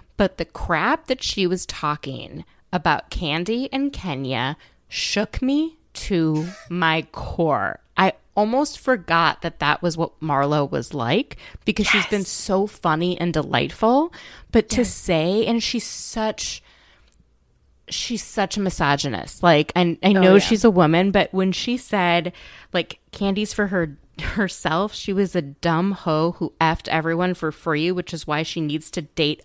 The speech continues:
Speaker 1: underneath her tax bracket. I'm sorry,
Speaker 2: Mm.
Speaker 1: date, she's married to this man for, like, eight years.
Speaker 2: Yeah.
Speaker 1: Is that not good enough for you? And then Kenya was a video hoe who went through every rapper in America but didn't get a ring.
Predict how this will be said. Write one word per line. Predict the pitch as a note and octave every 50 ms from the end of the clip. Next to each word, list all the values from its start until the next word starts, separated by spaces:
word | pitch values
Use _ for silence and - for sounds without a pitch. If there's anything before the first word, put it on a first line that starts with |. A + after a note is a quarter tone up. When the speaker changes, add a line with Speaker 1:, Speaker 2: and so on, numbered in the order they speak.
| _ -
Speaker 1:
underneath | F#3 F3+ F3+ F3+ F3 G3 G3 G3 G3 F#3 E3+ E3 E3+ E3+ - -
her | - E3+ D#3
tax | - - - - C#3+ C#3 C#3 - - - -
bracket. | - - G3+ G#3+ - C4+ C4 - - - - - -
I'm | A#3+
sorry, | A#3+ - C4+ A#3 F#3+
Speaker 2:
Mm. | E3+ F#3 F3+
Speaker 1:
date, | G3 F#3+ A3+ - -
she's | - - D#4 D4+ -
married | G#3 G#3+ G#3 G3 A3 B3 C4+ C#4+ C#4+ A#3
to | -
this | G3 F#3+ - -
man | F#3+ F#3+ F#3+ F#3+
for, | E3+ G#3
like, | F#3 E3+ F3 - - -
eight | G3+ A3 A3+ - -
years. | G3 F#3+ F#3 F#3+ F3+ C#3 A#2 F#2+ - - - - - - - -
Speaker 2:
Yeah. | F#3 G3 G3
Speaker 1:
Is | F#3
that | G3 F#3 -
not | G3 G3 F#3+ F#3+ - -
good | F#3+ G3+ F#3
enough | G#3 G#3+ A3 A#3 -
for | - C4+ C4
you? | C4 C4+ C#4 D4 D4+ D4+ - - - - - - _ -
And | A3 A3+ G#3
then | G#3 G3 F#3+ F#3 F3+ F3+ F3 D#3+ - - _
Kenya | - - A#3 G#3+ A3+ A#3 A3 F3+ E3 E3 D#3
was | E3+ D#3+
a | F#3
video | D#3+ D3 F3+ F#3+ G#3 F#3+ F3+ E3 E3+
hoe | E3 F#3 D#3 C#3 C#3+ D3+
who | - F#3+ E3+
went | D#3+ F3 F3 F3 F3
through | - F#3+ - - -
every | E3 F3 D#3+ G#3 A3+ A#3
rapper | A#3 G3 G3 G#3+ - - G#3+ A3
in | F#3+ G3+
America | G#3+ F#3 A3+ F3+ F3+ G3+ - - E3 D#3 D3+ C#3+ C#3+
but | - D#3 - -
didn't | - D3 D#3 D3+ -
get | D3+ D3
a | D3+ D#3+
ring. | D3+ C#3+ C3 - F2+ G#2+ G2 F2 -